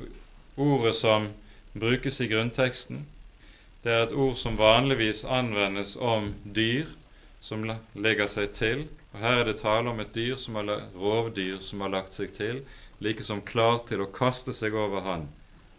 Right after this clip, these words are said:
som er der. Er det ikke så at den ligger på lur ved døren? Og så advares altså Kain mot denne makt som står i ferd med å kaste seg over ham,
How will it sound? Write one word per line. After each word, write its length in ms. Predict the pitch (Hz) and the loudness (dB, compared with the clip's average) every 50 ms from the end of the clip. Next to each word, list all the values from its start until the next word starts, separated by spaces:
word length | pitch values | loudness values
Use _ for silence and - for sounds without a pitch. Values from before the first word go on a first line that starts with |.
| - - - - | -20 -20 -20 -16
som 240 | - - 101 95 92 | -12 -8 -6 -2 -2
er 160 | 90 82 - | -2 -2 -2
der. 160 | - - - - - - - - - - - - - - - - - - - - - - - - - - - - - - - - - - - - - - - - - - - - - - - - - - - - - - - - 110 113 | -8 -12 -8 -8 -4 -2 -2 -4 -4 -6 -6 -8 -8 -8 -12 -12 -14 -14 -14 -14 -16 -16 -18 -18 -20 -20 -20 -20 -20 -20 -20 -20 -20 -20 -20 -20 -20 -20 -20 -20 -20 -20 -20 -20 -20 -20 -20 -20 -20 -20 -20 -20 -20 -20 -14 -2 4 6
Er 160 | 113 113 110 | 6 6 6
det 140 | 113 110 107 | 4 2 -2
ikke 100 | - 107 | -4 -8
så 220 | - - 92 87 82 76 - - - - - - - - - - - - - - - - - - - - | -6 -4 -4 -4 -6 -6 -10 -16 -18 -20 -20 -20 -20 -20 -20 -20 -18 -18 -20 -20 -20 -20 -20 -20 -12 -10
at 160 | 98 95 - | -10 -4 -2
den 220 | 107 104 107 110 117 | -2 0 0 2 0
ligger 240 | 123 120 123 117 | 2 2 0 -2
på 160 | 117 - 120 110 | -2 -2 -4 -4
lur 240 | 110 113 113 107 101 104 | -2 -2 -2 0 0 0
ved 100 | 98 101 | 2 2
døren? 400 | 101 95 85 76 76 78 78 - - - - - - - - 110 | 2 2 2 0 -4 -8 -10 -12 -18 -20 -20 -20 -20 -14 -10 -8
Og 80 | 101 | -6
så 460 | - - - - 151 147 151 160 160 147 - - - - - | -4 -4 0 2 4 4 4 2 2 -2 -8 -16 -12 0 4
advares 720 | 139 147 143 135 117 113 110 113 110 107 107 107 104 - | 6 8 8 8 8 6 4 6 6 6 4 2 -2 -4
altså 380 | - 135 123 113 - - - 107 | -2 -2 -2 -2 -2 -4 -8 -8
Kain 440 | - - 143 131 113 95 90 90 95 101 | -6 -2 0 2 2 2 0 -2 -4 -2
mot 340 | 110 123 139 147 143 143 - - - | 0 0 2 2 0 -2 -6 -6 -2
denne 320 | 127 120 123 127 127 120 117 | 0 2 2 2 0 0 0
makt 600 | 120 127 131 131 - - - - - - - - - - - - - - - - - - - - - | 2 2 2 2 2 -4 -14 -16 -16 -16 -14 -14 -14 -14 -16 -20 -20 -20 -20 -20 -20 -20 -20 -20 -12
som 160 | - 120 110 | -8 -6 -6
står 240 | - - 127 120 117 113 | -4 2 4 6 6 6
i 80 | 113 | 6
ferd 320 | - - 127 123 117 110 104 | 4 2 4 4 4 2 2
med 140 | 101 101 | 0 -2
å 80 | 104 101 | -2 -2
kaste 440 | - - 123 127 - - - - 117 - | 0 0 0 0 0 -4 -8 -8 -8 -4
seg 180 | 117 110 104 | -2 0 0
over 300 | 117 120 117 107 95 85 85 | 2 2 0 2 0 -2 -2
ham, 200 | 92 101 127 | -4 -4 -6